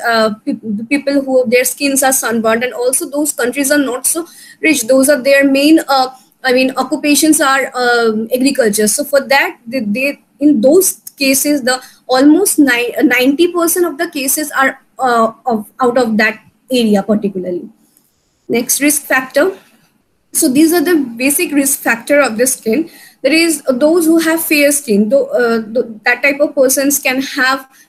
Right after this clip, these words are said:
melanoma rather than a normal skin tone, because in the, in their cases, pigment, pigmentation of the skin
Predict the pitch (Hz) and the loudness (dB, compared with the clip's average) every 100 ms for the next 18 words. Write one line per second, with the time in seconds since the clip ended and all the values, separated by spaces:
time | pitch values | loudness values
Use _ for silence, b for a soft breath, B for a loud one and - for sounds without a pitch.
0 | 262 254 254 254 262 269 240 294 262 285 | 0 2 2 0 0 0 0 -2 0 2
1 | 277 269 240 240 254 - 233 214 220 285 | 4 2 2 0 -2 0 0 2 0 -2
2 | B B B 277 302 285 - 294 294 285 | B B B 0 0 0 -2 2 4 2
3 | - - 294 226 294 359 349 - 269 240 | -4 2 2 4 2 0 -2 -4 -4 -2
4 | 294 - 277 220 254 277 370 330 - 220 | -4 -6 -6 -4 0 2 2 -2 -8 -6
5 | 254 277 294 294 330 240 247 247 247 320 | -2 -2 -2 0 0 0 -2 -2 2 2